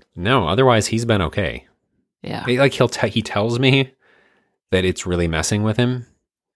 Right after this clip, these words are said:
Speaker 1: but there's really no indication. I think he's just trying to make me not feel alone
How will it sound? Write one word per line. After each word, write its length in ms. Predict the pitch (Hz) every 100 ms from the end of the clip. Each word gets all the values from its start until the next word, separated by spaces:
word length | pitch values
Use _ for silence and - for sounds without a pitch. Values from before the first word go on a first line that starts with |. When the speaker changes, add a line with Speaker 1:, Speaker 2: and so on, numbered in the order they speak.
| -
Speaker 1:
but 180 | 113 _ _ _ _ - - _ -
there's 160 | 156 147
really 240 | 170 135
no 180 | 104 90
indication. 580 | 82 71 73 64 - - _
I 120 | 92
think 200 | 87 113
he's 240 | - 92 80
just 540 | - 90 80 - -
trying 320 | - 85 78
to 100 | 73
make 220 | 76 67 -
me 100 | 69
not 220 | 69 73
feel 240 | - 73
alone 500 | 65 69 69 76 78